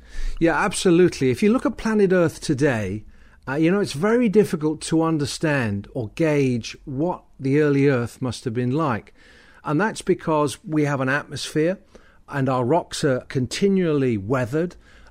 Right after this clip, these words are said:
Uh, we have plate tectonics, which means that, you know, the surface of the Earth is constantly recycled. And so it's really difficult on Earth, you know, to find really old rocks, for instance.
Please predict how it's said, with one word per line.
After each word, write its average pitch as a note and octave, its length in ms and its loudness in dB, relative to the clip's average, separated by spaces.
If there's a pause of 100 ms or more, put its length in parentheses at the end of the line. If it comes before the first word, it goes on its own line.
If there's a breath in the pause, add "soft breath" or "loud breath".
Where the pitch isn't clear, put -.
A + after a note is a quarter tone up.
(100)
Uh, A2+ 200 -4
we B2 140 0
have C#3 240 -2
plate - 240 -2
tectonics, F3+ 800 -4
which - 260 -8
means D3 440 -2
that, A#2+ 280 -4
you B2 140 -2
know, A#2 60 -2
the A#2 80 -4
surface - 500 -2
of D3 80 -6
the C#3+ 160 0
Earth E3+ 220 0
is C3+ 100 -6
constantly C3 640 -4
recycled. C3 720 -4 (800 loud breath)
And D#3+ 120 -2
so G3 200 2
it's F3+ 160 0
really B3 180 2
difficult G#3+ 500 2
on C#3+ 160 2
Earth, C#3 280 0
you D#3+ 80 2
know, D#3 100 -2
to D#3+ 100 -6
find F#3 460 -2
really F3+ 240 4
old F#3+ 220 0
rocks, G#3+ 420 -2
for - 300 -4
instance. G2+ 520 -8